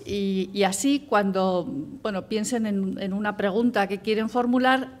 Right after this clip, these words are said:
la escriben, por favor, en esas tarjetas, levantan un poco la mano y, y Amalia y Lorena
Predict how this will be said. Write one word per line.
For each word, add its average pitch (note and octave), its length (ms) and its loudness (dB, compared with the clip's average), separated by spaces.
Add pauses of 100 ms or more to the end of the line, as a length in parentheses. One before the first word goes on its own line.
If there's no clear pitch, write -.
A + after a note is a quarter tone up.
(100)
la G3 140 2
escriben, A3+ 480 0
por G3+ 120 0
favor, A3 260 0
en A3 100 -2
esas A#3+ 200 -4
tarjetas, B3+ 500 -2
levantan G#3+ 500 0
un G3 80 -4
poco A3+ 220 -4
la A#3+ 100 2
mano A#3 300 -2 (440)
y, F#3 480 -6 (120)
y E3+ 400 -10
Amalia G#3 500 -2
y G#3 40 -2
Lorena A3+ 440 0